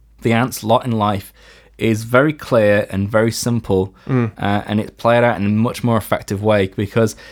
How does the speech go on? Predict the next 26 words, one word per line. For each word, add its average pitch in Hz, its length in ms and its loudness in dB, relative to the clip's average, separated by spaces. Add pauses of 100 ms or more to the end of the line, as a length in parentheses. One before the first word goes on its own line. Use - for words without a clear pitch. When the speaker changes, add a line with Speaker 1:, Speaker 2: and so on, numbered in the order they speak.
(140)
Speaker 1:
in 127 200 2
Ants, 127 380 -2
you 117 60 -2
just 123 220 -4
don't 131 260 -2 (200)
really 113 320 0
know 107 320 0 (280)
the 107 60 -2
mechanics - 840 -4
properly 104 400 0
of, 95 160 -2
Speaker 2:
No. 110 160 -2
Speaker 1:
of 101 80 -8
how 107 220 -2
this 104 120 -8
colony 98 400 -2
works 98 380 -2
and 101 120 -4
why 101 160 0
they're 92 100 -4
doing 92 220 -6
what 92 120 -8
they're - 80 -8 (120)
doing 90 120 -4
and 95 80 -4
everything. 101 340 -6